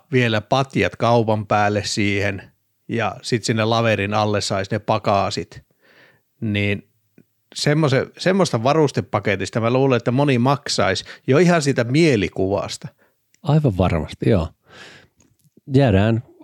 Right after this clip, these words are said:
Speaker 2: odottelemaan, että minkälaisia vaihtoehtoja siihen tulevaisuus tuo tullessaan.
Speaker 1: Ja tästä retkeilyhommasta, niin mä luulen, että tässä saattaa jonkinlainen renesanssi tulla tosiaan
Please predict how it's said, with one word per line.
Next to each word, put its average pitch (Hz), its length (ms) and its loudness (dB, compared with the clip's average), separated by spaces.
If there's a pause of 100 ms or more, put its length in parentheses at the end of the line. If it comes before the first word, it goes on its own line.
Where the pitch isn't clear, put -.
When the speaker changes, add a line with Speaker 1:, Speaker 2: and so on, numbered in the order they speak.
Speaker 2:
odottelemaan, 104 560 4
että 110 140 2
minkälaisia 92 500 4
vaihtoehtoja 85 680 2
siihen 90 240 2
tulevaisuus 85 640 0 (100)
tuo 82 120 2
tullessaan. - 600 0 (680)
Speaker 1:
Ja 123 360 0
tästä 147 300 0
retkeilyhommasta, 147 880 2
niin 143 120 2
mä 160 100 4
luulen, 196 400 4
että 123 140 -2
tässä - 240 0
saattaa 180 400 2
jonkinlainen 123 720 2
renesanssi 131 640 0
tulla 120 340 2
tosiaan 107 520 0